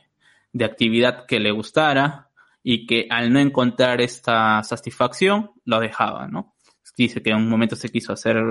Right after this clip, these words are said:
eh, eh, mago,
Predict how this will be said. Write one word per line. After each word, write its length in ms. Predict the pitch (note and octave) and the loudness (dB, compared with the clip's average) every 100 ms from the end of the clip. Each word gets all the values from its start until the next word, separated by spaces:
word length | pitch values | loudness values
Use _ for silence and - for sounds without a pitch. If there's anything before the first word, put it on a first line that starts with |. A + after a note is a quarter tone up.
| A2+ A2 G#2+ | -2 -4 -6
eh, 520 | - G#2+ G#2 G#2 G#2+ _ _ _ _ - | -2 -2 -2 -4 -8 _ _ _ _ -6
eh, 1400 | A2+ G#2+ G#2 G#2 G#2 G#2 G#2 G#2 G#2+ A#2 - - - _ - | -4 -2 -2 -2 -2 -2 -2 -2 -4 -6 -8 -8 -10 _ -2
mago, 640 | C3 C#3 D3+ B2+ D3+ - | 2 4 2 0 -6 -10